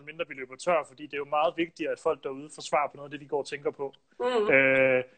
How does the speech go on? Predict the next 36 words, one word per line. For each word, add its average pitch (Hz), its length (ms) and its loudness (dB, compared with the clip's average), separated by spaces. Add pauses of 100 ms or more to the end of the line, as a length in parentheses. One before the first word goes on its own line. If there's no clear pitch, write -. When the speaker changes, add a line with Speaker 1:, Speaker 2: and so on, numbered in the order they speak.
(360)
Speaker 1:
så - 140 4
er 139 40 6
du 139 60 2
klar 202 200 10
på, 196 80 2
at 190 60 2
vi 160 60 0
bare 156 180 6
skyder 202 260 2
sådan 170 160 -4
lidt 175 120 4
i 175 40 4
øst 190 200 2
og 170 80 2
vest 202 240 2
med 175 40 -2
nogle 147 120 -6
spørgsmål? 180 420 4 (360)
Speaker 2:
Jeg 220 320 12
er 190 160 -8
så - 120 -10 (120)
klar, 185 160 -8
lad 185 100 -12
os 180 140 -20
gøre 185 140 -4
det. 185 100 -14
Speaker 1:
Okay, 120 300 2
for 123 180 0
fedt. - 320 -4 (640)
Øh, 139 560 6 (1000)
åh, 135 160 4
det - 100 -8
er 151 40 -4
et 131 60 -6
stort 165 280 2
spørgsmål. 147 500 -4